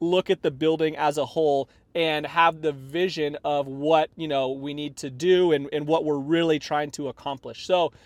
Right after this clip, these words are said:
um, but being with, you know, my dad and, and some of my uncles up there who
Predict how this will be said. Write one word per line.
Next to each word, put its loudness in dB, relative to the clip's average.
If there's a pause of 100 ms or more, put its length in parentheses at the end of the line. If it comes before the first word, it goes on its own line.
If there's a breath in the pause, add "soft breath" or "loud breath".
(200 soft breath)
um, 6
but 2
being 0
with, 2
you -6
know, 0
my 0
dad 6
and, -6
and -10
some -4
of -6
my -2
uncles -4
up -4
there -2
who -6